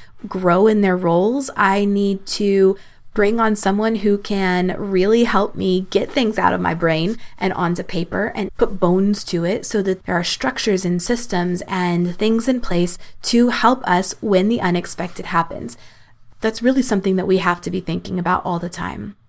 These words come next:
If anything, the last couple of years have taught us that the unexpected should actually be the expected. We should be thinking about that. Now, there are distractions and,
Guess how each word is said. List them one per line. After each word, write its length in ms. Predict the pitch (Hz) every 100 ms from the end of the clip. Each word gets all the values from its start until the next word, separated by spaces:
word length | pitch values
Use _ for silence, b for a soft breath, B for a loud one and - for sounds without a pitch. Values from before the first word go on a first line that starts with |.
| _ - - - - - - _ _ - - _ 226
If 140 | 214
anything, 540 | 240 269 262 175 180
the 120 | 190 185
last 260 | 175 185
couple 280 | - 233 240
of 100 | 233
years 240 | 175 175
have 160 | 208 196
taught 300 | - 208 -
us 420 | 175 196 - - b b b b
that 160 | 202 190
the 140 | 214
unexpected 840 | 214 233 262 - 175 - 190 190 240 - - - _
should 360 | - - 285 285
actually 440 | 190 - 226 202
be 180 | 196 185
the 220 | 185 180
expected. 640 | 170 - 175 - - - - - b b b
We 220 | 226 262
should 420 | - - 262 233 214
be 160 | 214
thinking 440 | 214 190 190 185 175
about 200 | 165 -
that. 180 | - 180
Now, 200 | 190 - b -
there 180 | 262 285
are 380 | 240 240 226 B -
distractions 880 | 226 - 226 202 - 214 196 190 202 -
and, 440 | 208 190 190